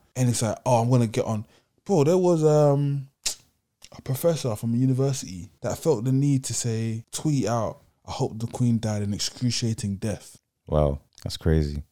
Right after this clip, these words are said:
Speaker 1: It, like, reg-, I don't understand. That's what I'm saying. That's what I'm, I'm
Speaker 2: What's this
Speaker 1: saying.
Speaker 2: on Twitter?
Speaker 1: Yeah, but that's what I'm saying. Like, I feel like there's a mental health crisis in regards to,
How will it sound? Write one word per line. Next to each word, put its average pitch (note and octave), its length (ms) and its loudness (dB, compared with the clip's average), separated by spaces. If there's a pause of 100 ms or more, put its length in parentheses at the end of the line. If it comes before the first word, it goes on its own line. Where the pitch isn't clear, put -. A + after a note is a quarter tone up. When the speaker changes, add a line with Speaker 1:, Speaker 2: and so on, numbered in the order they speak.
(240)
Speaker 1:
It, F#3+ 160 -10 (140)
like, E3 400 0 (100)
reg-, F#3 200 0 (480)
I A3 240 8
don't G3 180 4
understand. E3 400 -2
That's G3+ 200 6
what G3 60 6
I'm D#3 60 4
saying. D3+ 220 4
That's F3+ 180 6
what E3+ 80 6
I'm, D3 120 6
I'm C3 120 -2
Speaker 2:
What's - 300 -2
this - 180 8
Speaker 1:
saying. - 160 8
Speaker 2:
on G#2 80 10
Twitter? D#2 380 8 (260)
Speaker 1:
Yeah, A3 240 8
but F3+ 160 10
that's A3+ 120 8
what A3 80 6
I'm F#3+ 60 4
saying. F#3+ 160 4
Like, D3+ 220 8
I - 40 -2
feel G3 100 6
like E3 100 8
there's E3+ 140 4
a E3 60 4
mental E3+ 260 4
health D#3+ 200 6
crisis E3 440 4
in C#3 100 4
regards C#3+ 340 6
to, C3 280 4